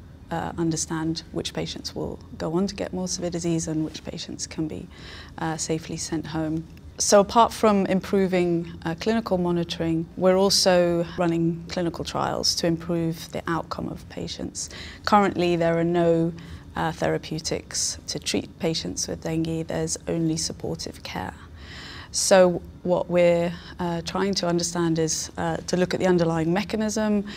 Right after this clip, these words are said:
to see which patients, uh, would benefit from a, a therapeutic. So we're looking at host-directed therapies, uh, for patients who are already in hospital, but also looking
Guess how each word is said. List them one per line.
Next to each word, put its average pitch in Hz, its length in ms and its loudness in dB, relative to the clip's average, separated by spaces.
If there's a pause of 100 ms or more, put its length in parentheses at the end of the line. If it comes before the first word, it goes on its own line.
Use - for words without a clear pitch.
(240)
to 185 120 0
see 175 300 2
which 165 300 -2
patients, 170 720 -2
uh, 165 180 -4
would 160 180 -4
benefit 190 500 0
from 208 220 -4
a, 202 160 -4
a 196 80 -4
therapeutic. 202 840 -2 (380)
So 190 280 6
we're 190 200 8
looking 180 240 2
at 170 120 0
host-directed 180 960 0
therapies, 175 840 0 (220)
uh, 165 460 -2
for - 160 -4
patients - 500 -4
who 165 140 -2
are 160 40 -2
already 170 380 -2
in 196 120 2
hospital, 180 720 -2 (360)
but - 140 4
also 180 540 4 (100)
looking 170 340 -2